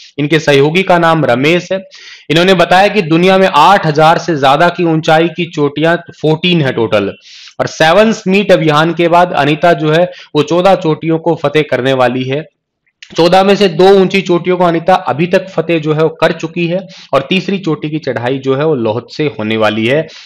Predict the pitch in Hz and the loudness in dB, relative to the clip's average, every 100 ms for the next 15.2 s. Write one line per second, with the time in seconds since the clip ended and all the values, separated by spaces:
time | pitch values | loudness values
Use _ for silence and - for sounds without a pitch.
0 | - 127 135 131 131 131 135 135 131 143 | -4 -2 0 0 0 0 0 -2 -4 -2
1 | 135 131 135 135 _ - - - 156 165 | -2 -2 -6 -6 _ -20 -20 -6 0 2
2 | 185 147 139 170 170 - 156 170 165 175 | 2 4 4 4 0 2 2 2 0 -2
3 | 151 147 156 160 156 147 156 156 - 135 | 0 0 2 2 2 0 0 -2 0 0
4 | 143 147 147 147 156 160 160 156 165 147 | 0 0 0 0 0 -2 -2 -2 -2 2
5 | 139 160 - - 139 151 160 - 151 147 | 4 4 2 -2 0 0 -2 -2 -4 -2
6 | 143 147 139 147 147 147 - - - 120 | -4 -6 -6 -2 -2 -4 -10 -20 -4 -2
7 | 143 160 160 160 175 175 165 160 156 - | 0 0 0 0 0 0 -2 -6 -6 -2
8 | 165 160 151 156 147 147 147 120 151 156 | -2 -2 -4 -4 -4 -4 -4 -2 -2 0
9 | 175 165 131 135 - 160 _ - 160 160 | -2 0 2 2 0 -10 _ -2 -2 -2
10 | 139 139 151 147 131 139 147 151 147 147 | -4 -4 -4 -4 -2 -2 -2 -4 -4 -4
11 | 151 151 - - - 135 135 175 190 190 | -6 -10 -20 -20 -2 -2 0 0 0 0
12 | 196 175 170 - 180 170 170 170 156 151 | -2 -4 -6 -2 0 -2 -4 -6 -6 -4
13 | 165 165 170 180 170 156 151 156 180 185 | -6 -2 -2 0 0 0 2 4 4 2
14 | 170 160 - 127 139 143 147 143 147 156 | -2 -2 -4 -2 -2 -2 -6 -6 -6 -4
15 | 143 | -4